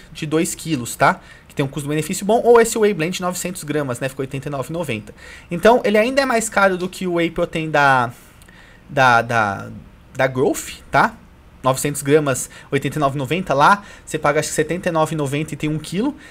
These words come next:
Mas esse é o de melhor qualidade dentro da marca da Max, ok? Tem uma tabela ok e vale muito o custo-benefício. De resto, o Top Vegan também é interessante pra quem é vegano. Tem uma tabela boa, só que ele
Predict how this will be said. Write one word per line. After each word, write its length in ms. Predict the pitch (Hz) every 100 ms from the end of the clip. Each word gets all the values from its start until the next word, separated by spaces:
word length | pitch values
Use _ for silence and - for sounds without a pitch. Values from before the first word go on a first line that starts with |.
| - -
Mas 500 | 165 180 262 262 -
esse 220 | 196 208
é 40 |
o 40 | 220
de 100 | 214
melhor 280 | 214 202 208
qualidade 600 | 233 214 175 175 185 170
dentro 240 | 175 190
da 120 | 180
marca 320 | 165 156 160
da 120 | 156 151
Max, 520 | 131 127 - - -
ok? 320 | 120 - 202 220
Tem 140 | 170
uma 240 | 170 160
tabela 500 | 139 - 147 143 143
ok 340 | 180 - 208 262
e 20 |
vale 300 | 220 180 208
muito 280 | 190 208 233
o 40 |
custo-benefício. 920 | 190 208 208 196 202 240 - 120 - - - - - -
De 140 | 196 254
resto, 400 | 226 269 - 294 - -
o 80 | 220
Top 300 | 220 226 233
Vegan 300 | 190 214 226
também 320 | 220 202 185
é 40 | 233
interessante 600 | 220 196 202 - 190 190
pra 100 | 180
quem 220 | - 180
é 40 | 175
vegano. 480 | 196 180 196 294 302 - - - -
Tem 80 |
uma 100 | 196
tabela 400 | 196 196 170 175
boa, 460 | 165 151 185 269 302 -
só 280 | - - 247
que 160 | - 233
ele 180 | 269